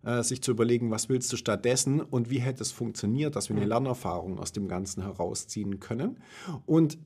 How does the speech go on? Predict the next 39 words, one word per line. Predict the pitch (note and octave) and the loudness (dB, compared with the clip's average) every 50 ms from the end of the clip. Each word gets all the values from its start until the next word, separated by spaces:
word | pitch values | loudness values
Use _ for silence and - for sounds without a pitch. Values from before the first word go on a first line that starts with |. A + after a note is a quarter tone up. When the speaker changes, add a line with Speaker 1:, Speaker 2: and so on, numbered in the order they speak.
| - - | -8 0
Speaker 1:
da | - C3+ F3 A3+ | 0 2 2 2
tun | A3+ - - A3 G3 F#3 E3 | 0 0 0 2 4 4 4
wir | E3 D3+ | 6 4
richtig | E3 D#3+ D#3+ - C#3 B2 - | 4 2 0 -2 -4 0 0
lei-, | B2 G#2+ G#2+ - | 0 0 0 -2
äh, | - C#3 C3 C3 C3 B2+ | -2 0 0 2 0 0
tun | B2+ - - D3+ D3+ D3 | -2 -2 0 2 2 4
wir | D3 C#3 | 2 2
uns | C#3 B2+ C3 - | 2 2 2 2
sehr | D3 C#3 D3 | 2 2 0
viel | - - B2 | 0 0 2
leichter | A#2 G#2 G2+ G2 A#2+ E3+ F3+ - - F3 - | 2 2 2 2 0 0 -2 0 0 2 2
eben, | A#2+ B2 C3+ F#3+ A#3 A#3+ A#3+ - - - - - - | 2 0 2 2 0 0 -2 -8 -16 -20 -18 -12 -6
indem, | B2+ B2+ D3 D#3 F3 F#3 | -2 2 4 4 6 6
wie | F3 E3 | 4 4
du | D#3 - | 2 2
gerade | - B2+ B2+ - - | 0 0 0 0 0
eben | C3+ C#3 C3+ B2+ | 0 0 2 2
gesagt | C3 A#2 A#2+ A2+ C3 D3 - - | 2 2 4 2 2 0 0 0
hast, | F#3+ F3+ - | 0 0 2
wenn | - D#3 C#3 | 2 2 2
wir | C3+ - | 2 2
anfangen | - E3 G3+ G3 G3+ - C#3+ C3 C#3+ D#3 F3 | 2 2 0 0 0 0 0 0 2 0 0
und | F3 - - C3 C#3+ | 0 0 0 0 2
den | C#3 C#3 | 2 2
internen | D3 E3+ F3+ F#3 F3 E3+ D#3+ D#3 D#3 D3+ C#3 | 2 2 0 0 2 0 -2 0 0 -2 -2
Dialog | C#3 C#3 C3+ B2 A#2+ A#2+ B2 C3 C#3 - - - _ _ | 0 2 2 2 2 2 2 0 0 -4 -10 -20 _ _
verändern. | - - D3 - - G#2+ G#2 G2+ F#2+ F2 D2+ - - - | -4 -2 0 0 2 2 2 2 2 0 -2 -6 -10 -10
Speaker 2:
Mhm. | C#3 C3 C3 - - - - _ _ - - G2 | -10 -10 -10 -12 -16 -20 -20 _ _ -8 -4 -2
Speaker 1:
Ja, | A2+ C#3+ G3+ | 0 0 0
indem | C4 B3+ C#3+ A#2+ D3 D3+ D#3 | 0 0 0 2 2 2 4
du | D3 D#3 D#3+ D#3 D#3 - - - - - | 4 4 4 4 2 -2 -14 -20 -14 -10
die | C3+ | -8
Stimme | - - D#3+ D#3 D3 D3 | -2 -2 0 0 0 -2
zum | - D3+ B2 | -2 0 0
Beispiel | A#2+ B2 - - C#3+ | 0 -2 0 0 2
leiser | B2+ G2+ F#2+ A2+ A2 A#2+ A#2+ | 2 2 2 0 0 0 2
machst | G#2+ F#2 E2 E2 E2 - - | 0 0 -2 -4 -6 -4 0
oder | B2+ C3+ D3 D3 C#3 C#3+ | 2 2 4 2 0 -2